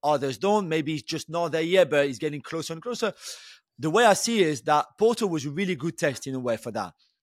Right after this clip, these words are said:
If your team is not really working collectively, so the fluidity is not there, you're not creating as many chances, maybe the movement is not, which can happen in any games to any team. That's when I think your world-class players step up.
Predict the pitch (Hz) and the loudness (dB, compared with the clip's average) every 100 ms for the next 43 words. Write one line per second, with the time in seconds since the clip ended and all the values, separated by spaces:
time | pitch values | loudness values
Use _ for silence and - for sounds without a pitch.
0 | _ 208 - 240 220 269 277 220 160 202 | _ -8 -4 -4 -2 -2 0 -2 2 2
1 | 156 156 190 180 160 175 175 165 143 _ | 2 -2 -2 -2 6 6 6 -2 -10 _
2 | - 156 190 - - 123 120 117 - 156 | -4 2 2 2 -4 -6 -6 -6 -2 0
3 | 147 - - _ 123 151 - 160 185 196 | -2 -6 -20 _ -10 -10 -2 -2 -2 -4
4 | 208 208 165 190 170 180 175 151 147 165 | -2 -2 0 -2 2 4 4 2 -4 -4
5 | - 170 165 170 165 147 156 151 - 180 | -2 -4 -4 -6 -6 -6 -6 -6 -4 -4
6 | 165 190 147 170 170 170 156 151 175 156 | -4 -6 -6 -6 -2 -2 -2 -2 -4 -4
7 | 185 156 151 - - - 202 254 233 240 | -4 -2 -4 -6 -12 -10 -8 -4 2 4
8 | 202 165 147 143 - 131 175 165 151 139 | 4 0 -2 -10 -10 -6 -4 -2 -2 -4
9 | - 147 127 - 95 - _ _ _ 180 | -6 -6 -6 -10 -12 -16 _ _ _ 4
10 | 185 - 175 156 - 160 - 143 139 151 | 4 2 2 2 0 -6 -6 -4 0 0
11 | - 135 - 151 143 123 - - 131 - | -2 -4 -2 0 0 -2 -6 -8 -10 -8
12 | 113 | -10